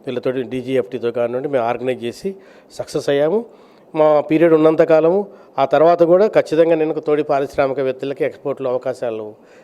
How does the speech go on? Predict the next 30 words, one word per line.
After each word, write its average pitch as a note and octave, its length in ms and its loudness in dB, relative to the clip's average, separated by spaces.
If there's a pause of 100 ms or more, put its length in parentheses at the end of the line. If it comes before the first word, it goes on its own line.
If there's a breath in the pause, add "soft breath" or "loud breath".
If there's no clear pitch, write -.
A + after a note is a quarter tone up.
(140)
కల్పించడానికి C3+ 540 -4
మేము C3 100 -2
ప్రయత్నం B2 400 -2
చేస్తూనే A#2+ 300 -6
ఉన్నాం. A#2+ 360 -8 (380 loud breath)
ఇందులో C3+ 220 -2
ఏ C3+ 140 2
స్వార్థము D3 460 2
లేదు. D#3 220 0
అందరికీ D3+ 640 -2 (520 loud breath)
ఉపయోగపడాలో, D3+ 640 4
అందరూ C#3+ 200 2
పైకి C#3+ 280 0
రావాలన్న C3 420 0
ఉద్దేశంతో B2+ 560 -6
మేము D3+ 320 -2
ఇది, A2+ 140 -8
ఈ A2 40 -10
కార్యక్రమాన్ని A2+ 600 -10
చేస్తాం. A#2+ 180 -10
తెలిసినంతవరకు E3+ 560 2
తెలపల్లి E3 440 2
పారిశ్రామిక D#3+ 640 0
వాడ D3+ 240 4
అనేది D3 300 0
చాలా D3 180 2
పురాతనమైనది. C#3 840 2
పన్నెండు C3+ 340 0
వందల B2+ 280 0
ఎకరాల్లో C3+ 680 0